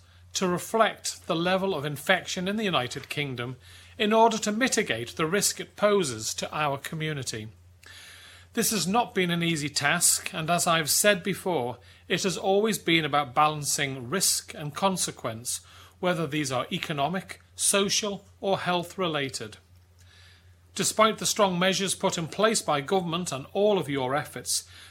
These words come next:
these two new cases once again demonstrate why it is so important we remain vigilant, government and the public alike.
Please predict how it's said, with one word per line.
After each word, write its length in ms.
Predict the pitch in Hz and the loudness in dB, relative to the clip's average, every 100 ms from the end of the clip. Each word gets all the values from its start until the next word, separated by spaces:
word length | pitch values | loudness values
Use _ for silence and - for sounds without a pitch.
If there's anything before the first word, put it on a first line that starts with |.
| - | -2
these 200 | 214 - | 0 2
two 240 | - 247 | 2 2
new 200 | 220 220 | 0 -2
cases 640 | - 190 165 - 147 147 - | 0 2 2 2 -2 -4 -2
once 380 | 175 220 - | 0 0 0
again 400 | 208 - 123 127 - - - | -4 -2 -4 -4 -12 -20 2
demonstrate 800 | 208 220 208 147 - 127 117 - - - - | 4 6 4 -2 -2 -4 -6 -10 -14 -20 -8
why 360 | 156 165 170 | 0 2 4
it 180 | 170 - | 2 -2
is 100 | 143 | 0
so 380 | - - 214 226 | 2 4 4 2
important 720 | 214 - 175 139 - 131 120 - - - | -2 0 2 2 -2 -8 -10 -12 -20 -8
we 120 | 175 | -2
remain 520 | 175 180 151 139 135 151 | 0 2 2 4 2 -2
vigilant, 640 | 131 143 123 107 107 - - - - - - | -6 -4 -6 -8 -8 -10 -12 -20 -20 -20 -2
government 520 | 190 165 180 180 - - | 0 0 0 -2 -4 -2
and 240 | 175 190 180 | 0 0 -2
the 80 | |
public 500 | 180 - 139 113 113 - | -8 -6 -6 -6 -12 -8
alike. 540 | 147 135 123 120 - | -6 -4 -6 -8 -10